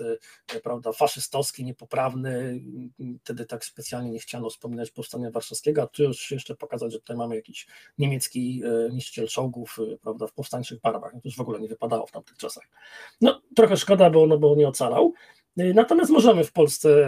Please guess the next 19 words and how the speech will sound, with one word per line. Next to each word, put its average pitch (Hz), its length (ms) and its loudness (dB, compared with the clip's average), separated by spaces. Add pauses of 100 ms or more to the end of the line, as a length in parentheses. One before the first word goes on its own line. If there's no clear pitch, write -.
(100)
e, 139 280 -4
zobaczyć, 131 720 -4
e, 127 280 -12 (460)
doskonale 143 520 -2
zachowany 135 480 -4
egzemplarz, 123 760 -10
e, 123 420 -8 (320)
tego 123 360 -8
pojazdu. 127 760 -2 (480)
Znajduje 147 480 2
się 147 160 -6
w 131 40 -6
Muzeum 139 340 -2
Broni 127 280 -6
Pancernej, 123 800 -8
e, 120 240 -12
w - 80 -20
Poznaniu, 170 800 0
k-, - 100 -6